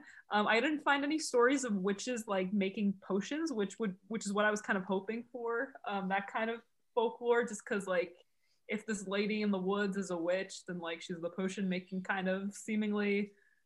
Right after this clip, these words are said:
chiller kind of witch, but we have lightning witches instead, um, in, in the lore. And then another interesting piece of history, I don't think this came from Evliya Ç-, Çelebi's records. I think this actually came from, like, Ottoman records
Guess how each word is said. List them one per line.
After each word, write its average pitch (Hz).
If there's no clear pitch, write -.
chiller 214
kind 214
of 214
witch, 233
but 180
we 208
have 185
lightning 170
witches 185
instead, 185
um, 185
in, 180
in 190
the 185
lore. 170
And 220
then 240
another 233
interesting 214
piece -
of 185
history, 226
I 214
don't 233
think 240
this 226
came 214
from 214
Evliya 196
Ç-, 214
Çelebi's 220
records. 208
I 196
think 202
this 196
actually 190
came 190
from, 180
like, 175
Ottoman 196
records 208